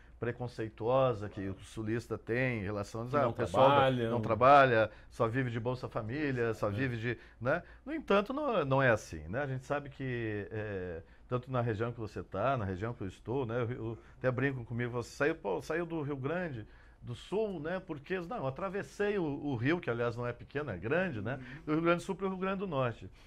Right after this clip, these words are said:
Speaker 1: E aí, quando você vê, é, essas peculiaridades da, da, da região, né? A riqueza que tem,
Speaker 2: Uhum.
Speaker 1: né?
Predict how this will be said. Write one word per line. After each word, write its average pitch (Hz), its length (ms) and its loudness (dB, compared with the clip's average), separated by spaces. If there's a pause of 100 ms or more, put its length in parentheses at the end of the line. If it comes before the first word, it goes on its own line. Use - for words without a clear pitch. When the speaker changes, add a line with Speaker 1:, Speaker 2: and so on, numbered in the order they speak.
(280)
Speaker 1:
E 202 80 4
aí, 226 140 6
quando 220 180 2
você 175 280 -2
vê, 117 640 2
é, 110 300 -2
essas 127 260 -2
peculiaridades 107 880 -4
da, 78 240 -10
da, 73 340 -12
da 92 140 -6
região, 101 600 -4
né? 113 220 -6 (340)
A 95 100 -6
riqueza 135 680 -4
que - 100 -20
tem, 117 440 -8
Speaker 2:
Uhum. 101 440 -16
Speaker 1:
né? 139 220 -6